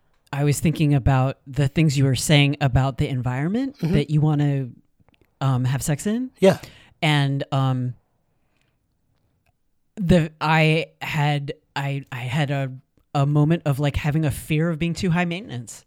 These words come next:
Speaker 2: Yeah. Oh,
Speaker 1: Being
Speaker 2: yeah.
Speaker 1: like, "Oh, you're just too high maintenance. Like, you need all these, you need everything to be perfect."
Speaker 2: Yeah.
Speaker 1: For you, like, yeah. And, um, yeah, I need to take that one home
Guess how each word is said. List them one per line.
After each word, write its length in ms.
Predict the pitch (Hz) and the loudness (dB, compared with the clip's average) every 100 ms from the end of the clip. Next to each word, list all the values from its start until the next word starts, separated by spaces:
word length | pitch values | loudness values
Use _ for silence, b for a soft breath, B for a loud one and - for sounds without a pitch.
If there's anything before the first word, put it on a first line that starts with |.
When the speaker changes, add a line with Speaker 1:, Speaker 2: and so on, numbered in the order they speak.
| - | 0
Speaker 2:
Yeah. 240 | 208 220 - | 2 2 6
Oh, 200 | 226 233 | 10 10
Speaker 1:
Being 120 | 156 | 8
Speaker 2:
yeah. 100 | 160 | 4
Speaker 1:
like, 200 | 147 143 - | 2 -2 0
"Oh, 140 | 202 | 2
you're 160 | 175 185 | 2 0
just 180 | 214 - | -4 -2
too 100 | 170 | 0
high 100 | 139 | 0
maintenance. 320 | 139 135 131 | -2 -6 -6
Like, 140 | 139 | -4
you 80 | 160 | -2
need 180 | 165 170 | -2 0
all 140 | 156 | 0
these, 240 | 147 135 - | 0 -4 -4
you 160 | 165 185 | -2 2
need 160 | 196 190 | 2 4
everything 320 | 165 160 151 | 4 2 2
to 60 | |
be 100 | 147 | 0
perfect." 560 | 143 156 143 170 160 - | 0 0 0 -2 -4 2
Speaker 2:
Yeah. 160 | 180 151 | 4 4
Speaker 1:
For 60 | |
you, 140 | 151 - | 2 -6
like, 220 | 135 127 - | -8 -8 -2
yeah. 320 | 147 139 127 B B B B B - | 0 2 0 B B B B B 2
And, 200 | 156 147 | 4 6
um, 420 | 139 131 127 123 - _ _ _ _ _ _ _ _ _ _ _ _ _ _ _ _ _ _ - | 4 4 0 -2 -8 _ _ _ _ _ _ _ _ _ _ _ _ _ _ _ _ _ _ -2
yeah, 260 | 143 156 127 | 4 6 6
I 80 | 160 | 4
need 180 | 170 - | 2 -2
to 80 | |
take 240 | 120 147 - | -2 -2 0
that 160 | 156 | -2
one 120 | 135 131 | 0 0
home 320 | 143 127 | -2 -4